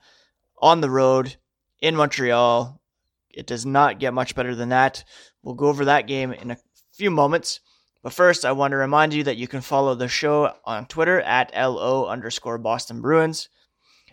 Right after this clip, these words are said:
You can also find me on Twitter at Ian C McLaren. Uh, you can, uh, subscribe and download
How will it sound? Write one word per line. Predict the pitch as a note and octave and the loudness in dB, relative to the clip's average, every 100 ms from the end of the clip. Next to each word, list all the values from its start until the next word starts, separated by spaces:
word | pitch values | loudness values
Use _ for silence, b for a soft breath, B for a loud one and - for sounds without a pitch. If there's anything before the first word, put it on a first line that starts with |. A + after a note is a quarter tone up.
| _ - | _ -14
You | B2 | -8
can | C#3 | -2
also | E3 - | -2 -2
find | C3 C3 B2+ C3+ | -2 2 2 2
me | E3 E3+ D#3+ | 0 2 0
on | - C#3 | 0 -2
Twitter | C#3+ D#3 C#3+ D3 | 0 0 2 2
at | A2 C3+ C3 - | 4 4 2 -8
Ian | B2 C#3+ B2+ | -8 -8 -6
C | B2 C#3 C#3 | -8 -6 -6
McLaren. | B2 - D#3 F3+ F#3+ _ _ _ _ _ _ _ _ _ b b b b | -6 -2 0 0 -6 _ _ _ _ _ _ _ _ _ b b b b
Uh, | - G2+ - - | -10 -8 -8 -10
you | B2 | -10
can, | - A#2+ A2 _ _ _ _ _ _ _ _ _ A#2 | -6 -4 -6 _ _ _ _ _ _ _ _ _ -8
uh, | G#2+ G#2 | -6 -4
subscribe | G2 B2+ - E3+ F3 F3+ D#3+ | -6 -6 2 6 8 8 4
and | C#3 | 2
download | D#3 E3 E3 E3 D#3 D3+ | 4 4 6 6 4 0